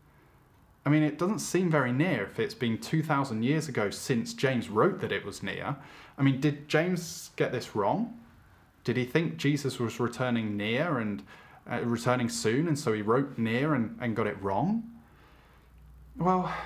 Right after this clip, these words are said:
it, it, it can't be that. I mean, Jesus himself said that even he didn't know when it was that he would return. And so I'm not sure how James can claim to know. No, it's not so much near in terms of time.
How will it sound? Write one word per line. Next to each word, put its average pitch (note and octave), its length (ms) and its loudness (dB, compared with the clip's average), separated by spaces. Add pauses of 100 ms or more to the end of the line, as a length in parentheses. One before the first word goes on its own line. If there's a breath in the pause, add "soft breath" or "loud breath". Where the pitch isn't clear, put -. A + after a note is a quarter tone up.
(240 loud breath)
it, - 140 0
it, F3 140 0
it F3+ 140 0
can't C4 320 0
be C3 140 0
that. F#2+ 300 -4 (500 soft breath)
I D#3+ 60 2
mean, F3 180 2
Jesus G3 800 0
himself D#3 580 2
said D3 280 0
that C#3+ 220 2 (180 loud breath)
even G3+ 280 4
he A#3 420 2
didn't A2+ 320 0
know G2+ 360 -2 (440 loud breath)
when B2 200 2
it A#2 100 -2
was A#2+ 260 0
that - 140 -4
he A2+ 140 -2
would G#2 180 -4
return. G2 480 -4 (640 loud breath)
And D#3+ 180 4
so D#3+ 420 4 (580)
I'm B2+ 100 0
not G#3 160 2
sure F3 140 0
how C3+ 240 4
James G3+ 460 0
can A2 180 -6
claim F#2+ 280 -6
to - 140 -10
know. D#2+ 220 -10 (1300 soft breath)
No, F3+ 100 4
it's F3+ 160 0
not C4 180 2
so - 180 2
much B3 280 2
near F3 440 4
in D#3 120 4
terms D3 500 0
of C#3+ 340 0
time. A2 800 -2